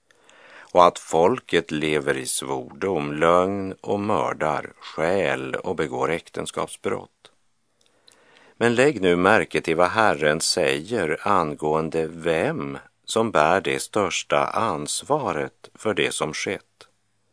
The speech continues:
Hosea fyra, vers fyra. Här citerar jag från Bibel tvåtusens översättning.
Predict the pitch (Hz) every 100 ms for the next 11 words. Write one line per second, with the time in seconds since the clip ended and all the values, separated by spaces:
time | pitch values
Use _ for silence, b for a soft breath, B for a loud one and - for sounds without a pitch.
0 | b b b b _ 71 - 73 71 69
1 | - 87 73 76 82 85 78 76 - -
2 | - 104 90 76 90 98 _ _ _ _
3 | _ _ _ _ 85 76 69 80 82 78
4 | 78 80 80 85 80 78 90 92 73 80
5 | 78 - 76 78 85 71 - - 131 127
6 | - - 82 67 - - - - 78 82